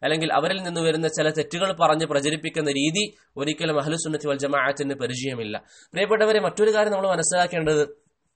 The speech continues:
ഇന്ന് പലരെയും നമ്മൾ കാണാറുണ്ട് മുസ്ലിം ഭരണാധികാരികൾക്കെതിരെ, പ്രത്യേകിച്ച് സൗദി അറേബ്യയുടെ ഭരണാധികാരികൾക്കെതിരെ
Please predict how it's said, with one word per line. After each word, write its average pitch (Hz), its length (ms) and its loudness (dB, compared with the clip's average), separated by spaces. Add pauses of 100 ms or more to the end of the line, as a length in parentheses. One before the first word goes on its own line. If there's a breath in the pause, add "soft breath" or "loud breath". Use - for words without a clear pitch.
(580 soft breath)
ഇന്ന് 202 380 4
പലരെയും 196 320 4
നമ്മൾ 185 200 4
കാണാറുണ്ട് 156 560 2
മുസ്ലിം 160 420 -6
ഭരണാധികാരികൾക്കെതിരെ, 151 960 2
പ്രത്യേകിച്ച് 160 560 -2
സൗദി 143 420 0
അറേബ്യയുടെ 147 600 4
ഭരണാധികാരികൾക്കെതിരെ 143 1040 2